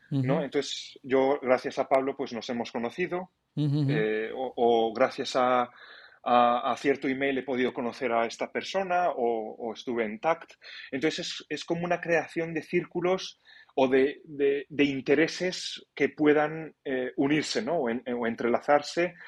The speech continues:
Speaker 1: y que puedan crear una, ¿no? una estabilidad o un proyecto a largo plazo o a corto de-, o dependiendo del proyecto también, ¿no? Entonces, para ser freelance, eh, yo como tenor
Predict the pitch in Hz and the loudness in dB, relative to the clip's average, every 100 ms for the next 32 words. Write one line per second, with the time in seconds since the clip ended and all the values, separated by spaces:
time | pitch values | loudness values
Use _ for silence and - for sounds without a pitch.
0 | - 131 135 135 139 139 135 135 135 139 | -12 -4 0 4 6 6 6 6 6 6
1 | 139 131 127 120 117 110 110 - 117 123 | 0 -4 0 2 2 2 -2 -6 -6 -4
2 | 127 127 135 165 127 120 117 135 143 - | -2 0 2 4 4 2 4 4 4 0
3 | 123 123 131 131 123 127 123 147 123 120 | -2 0 -2 -6 -2 0 2 2 2 2
4 | 123 131 120 - 139 143 _ _ _ _ | -2 0 0 0 -4 -6 _ _ _ _
5 | _ 135 123 - 143 135 151 131 - 123 | _ 4 4 4 2 2 2 0 -2 -2
6 | 113 123 113 120 120 110 - 110 101 113 | 0 -2 -2 -2 -2 -4 -4 -4 -4 -12
7 | 101 95 104 107 - - _ - - - | -12 -12 -14 -14 -14 -16 _ -16 -12 -12
8 | - - 143 127 175 170 190 - 165 - | -14 -2 0 4 4 4 4 6 6 6
9 | 175 - 160 160 170 185 180 - - 147 | 0 0 0 2 0 0 -6 -8 -4 0
10 | 143 139 135 120 117 92 90 - 131 165 | 2 2 -2 -4 -8 -12 -16 -2 6 6
11 | 185 170 156 156 180 202 190 | 6 4 4 4 4 2 0